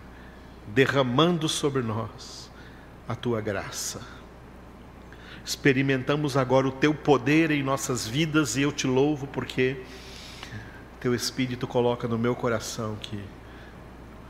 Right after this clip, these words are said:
muitos foram curados agora, Senhor. E nós Te louvamos por isso. Porque o Teu poder está sendo desencadeado nesse momento.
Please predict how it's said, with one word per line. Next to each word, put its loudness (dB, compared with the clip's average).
muitos 2
foram 4
curados 2
agora, -6
Senhor. -12
E -2
nós 2
Te 0
louvamos 0
por -6
isso. -10
Porque -2
o 2
Teu 4
poder 4
está 0
sendo 0
desencadeado 2
nesse -2
momento. -4